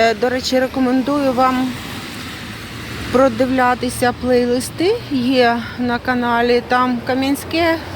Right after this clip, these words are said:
з дев'ятнадцятого року і так далі. Двадцятий, двадцять перший, ну, двадцять другий там два відео. Двадцять третій теж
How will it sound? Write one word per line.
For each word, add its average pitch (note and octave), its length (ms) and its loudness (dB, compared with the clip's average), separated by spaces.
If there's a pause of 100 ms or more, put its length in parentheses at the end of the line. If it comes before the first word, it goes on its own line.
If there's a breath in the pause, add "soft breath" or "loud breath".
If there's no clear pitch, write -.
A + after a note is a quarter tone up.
з A3+ 160 -4
дев'ятнадцятого D4+ 920 0 (100)
року C#4+ 380 4 (1400)
і F#3+ 40 2
так C#4 160 0 (100)
далі. G#3+ 340 4
Двадцятий, C4+ 460 0
двадцять B3 400 -4
перший, D#4 360 0
ну, G4 180 2
двадцять C4 320 0
другий B3+ 280 0
там A3+ 200 2
два G#3+ 200 2
відео. C#4+ 400 4 (3250)
Двадцять A#3 380 0
третій A3 340 -2
теж D4 260 -2